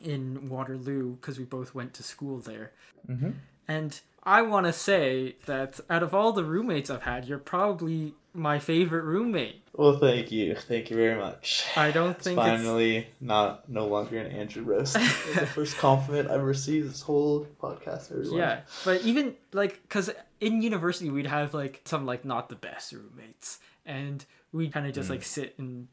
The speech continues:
Speaker 1: talk trash about the other roommates. <laughs> But we'd also, like, kinda bond about other things. You'd be able to tell me things that you wouldn't necessarily be able to tell other people. And, yeah, just kinda share in these, like,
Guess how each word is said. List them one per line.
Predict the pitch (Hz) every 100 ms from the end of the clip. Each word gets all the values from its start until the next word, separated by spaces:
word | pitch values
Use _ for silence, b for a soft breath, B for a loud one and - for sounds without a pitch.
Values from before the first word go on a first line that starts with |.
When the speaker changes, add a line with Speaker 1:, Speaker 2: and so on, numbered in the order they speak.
| -
Speaker 1:
talk | 123 101 -
trash | - 107 101 - -
about | - 127 127 123 -
the | 131
other | 127 123 127
roommates. | 120 120 120 113 - - B
<laughs> | B B B B
But | - 180
we'd | 190
also, | 208 214
like, | 175 156
kinda | 170 156
bond | 147 143 147
about | 143 143
other | 139 151
things. | 147 143 143 -
You'd | 165 143 -
be | - 160
able | 156
to | 151
tell | - 160 151
me | 147
things | 147 151 147 143
that | 139 127
you | 131
wouldn't | 139 147 147
necessarily | 143 131 147 - 147 143 139
be | 139 135 139
able | 139
to | 131 135
tell | - 135 135 131 -
other | 151 131 135 135 135
people. | 143 131 131 123 123 -
And, | 139 135 131 131 135 _
yeah, | 233 190
just | 123 160
kinda | - 170 156 160 156 -
share | - 165 156 151
in | 156 143
these, | 143 139 135
like, | 120